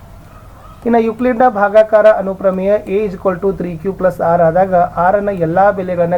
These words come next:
ಕಂಡುಹಿಡಿಯಿರಿ ಅಂತ ಕೇಳಿದ್ದಾರೆ. So R is equal to zero one two ಅಂತಕ್ಕಂಥದ್ದು ಆಗ್ತದೆ. ನೆಕ್ಸ್ಟ್,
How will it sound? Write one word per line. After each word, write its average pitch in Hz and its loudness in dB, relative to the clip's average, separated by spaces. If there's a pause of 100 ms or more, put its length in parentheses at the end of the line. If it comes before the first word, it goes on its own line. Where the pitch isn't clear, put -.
ಕಂಡುಹಿಡಿಯಿರಿ 165 -2
ಅಂತ 156 -4
ಕೇಳಿದ್ದಾರೆ. 151 -4 (680)
So 226 0 (200)
R - 0
is 175 -12
equal 196 -6
to 208 -4
zero 190 -2 (120)
one 175 2
two 180 0
ಅಂತಕ್ಕಂಥದ್ದು 160 -4
ಆಗ್ತದೆ. - -6 (1120)
ನೆಕ್ಸ್ಟ್, 175 -4